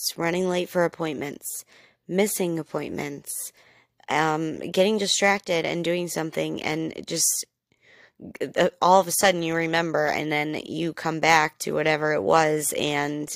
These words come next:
it's just ruined. Time and A D H D is super complicated. I need another entire episode to explain A D H D,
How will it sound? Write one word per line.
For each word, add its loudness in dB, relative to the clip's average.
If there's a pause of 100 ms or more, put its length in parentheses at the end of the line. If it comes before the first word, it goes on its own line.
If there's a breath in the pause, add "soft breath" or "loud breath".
it's -4
just -2
ruined. -4 (680 loud breath)
Time 2
and 0
A 0
D 0
H 2
D -2
is 0
super 0
complicated. -6 (120)
I 2
need -2
another 2
entire 0
episode -4 (640 loud breath)
to 2
explain 0
A -2
D 0
H -6
D, -4